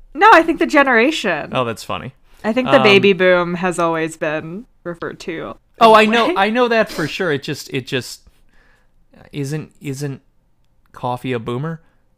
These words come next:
Speaker 1: No, he's the, the quote-unquote silent generation of people who were born in the late sixties and seventies.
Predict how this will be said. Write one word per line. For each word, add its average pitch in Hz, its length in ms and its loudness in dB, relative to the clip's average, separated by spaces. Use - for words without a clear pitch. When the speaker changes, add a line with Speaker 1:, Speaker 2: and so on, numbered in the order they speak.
Speaker 1:
No, 208 1000 -2
he's 185 640 -4
the, 160 600 -4
the 175 100 -4
quote-unquote 170 520 -2
silent 160 420 0
generation 156 540 -4
of 151 100 -10
people 156 260 -8
who 160 80 -6
were 151 140 -6
born 151 220 -6
in 151 80 -10
the 156 60 -10
late 147 280 -8
sixties - 420 -10
and 131 140 -16
seventies. - 640 -14